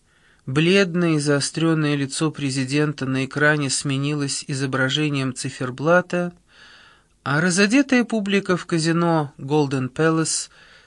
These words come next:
принялась звенеть бокалами, заливать соседей шампанским и выкрикивать нелепые лозунги. Я за кулисами, где мы после дуэта «Чай вдвоём»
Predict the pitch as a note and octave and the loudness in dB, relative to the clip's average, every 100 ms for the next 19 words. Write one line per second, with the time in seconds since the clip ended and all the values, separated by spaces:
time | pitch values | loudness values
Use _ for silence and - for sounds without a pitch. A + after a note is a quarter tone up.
0 | _ D#3+ D#3 D3+ D3 D3+ C#3+ - - C#3+ | _ -2 0 2 4 4 2 -2 -6 -6
1 | C#3 C#3 C3 A#2+ B2 A#2 - G3 G3 F#3 | -4 -2 -2 -4 -4 -6 2 2 4 2
2 | F3+ E3+ - - - _ C3+ D#3 D3+ D3 | 0 -2 -8 -20 -20 _ -2 0 2 2
3 | C#3 - D3+ C3+ C3+ B2+ A#2 - A#2 A2+ | 0 0 -2 -2 -4 -2 -2 0 -2 -2
4 | E3 F3 D3+ - D#3+ D3+ - - _ _ | 0 0 -4 -4 -4 -4 -10 -20 _ _
5 | D3+ D3 C#3+ D#3+ D#3+ - C3 A#2+ - - | 0 0 -2 -2 -2 -2 -4 -4 -4 -8
6 | - C#3+ C3 C3+ B2+ - B2 A#2 F3 F#3+ | -6 -4 -2 0 -2 -4 -6 -2 0 0
7 | F3 E3+ D3+ D#3+ D#3+ - _ _ _ _ | 0 -2 0 -2 -2 -10 _ _ _ _
8 | _ _ _ _ - - - - - F#3 | _ _ _ _ -20 -20 -20 -20 -2 4
9 | F#3+ B3+ B3 F#3+ F3 D#3+ - D#3 C#3+ B2+ | 6 4 4 2 4 2 2 2 0 -2
10 | B2+ _ _ _ D#3 C3+ E3 F3 F#3 D3+ | -6 _ _ _ -10 0 2 4 0 0
11 | C#3+ - B2+ C3+ D3 C3+ B2+ A#2 A2 - | -2 -2 -2 0 0 0 -2 -4 -6 -14
12 | - - C#3+ B2+ B2+ B2 B2+ C3 E3 F3 | -4 -2 0 0 -2 -4 -4 -2 0 -2